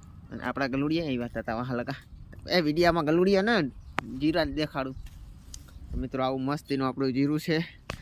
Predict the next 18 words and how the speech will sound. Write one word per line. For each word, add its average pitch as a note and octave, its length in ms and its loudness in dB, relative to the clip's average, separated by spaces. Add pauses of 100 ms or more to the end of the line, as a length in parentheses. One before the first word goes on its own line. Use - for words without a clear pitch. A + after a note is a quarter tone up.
(320)
અને A#2+ 100 -2
આપણે C3 240 4
ઓલા D3 200 6
ખેતરમાં C#3 420 -6
દવા C#3+ 200 2
છાંટવાની C#3 340 0
બાકી C#3+ 300 0
છે. C3 80 -2
આમાં B2+ 260 -2
તો C3 60 2
આપણે C#3+ 200 -2
સાઈડ D#3 340 -2
કીડી D#3+ 300 0
નેટીઓ E3 500 2
ને D#3 80 0
એન્ટ્રાપોલને D#3+ 440 0
છાંટી E3+ 300 -2
દે. F3 120 -6